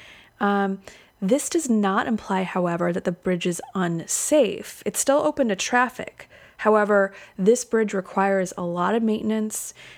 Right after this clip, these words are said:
It might require repair. There's definitely maybe a lower weight limit set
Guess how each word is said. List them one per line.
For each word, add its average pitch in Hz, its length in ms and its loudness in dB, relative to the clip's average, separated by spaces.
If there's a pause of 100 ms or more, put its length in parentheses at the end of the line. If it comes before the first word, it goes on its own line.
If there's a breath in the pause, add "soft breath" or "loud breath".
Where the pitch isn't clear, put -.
(160 loud breath)
It 196 120 -4
might 190 340 -2
require 190 480 0
repair. 196 720 -2 (300 loud breath)
There's 170 180 -6
definitely 196 680 0
maybe 190 480 0
a 190 100 -4
lower 185 360 0
weight 180 240 -4
limit 214 360 -2
set - 420 -4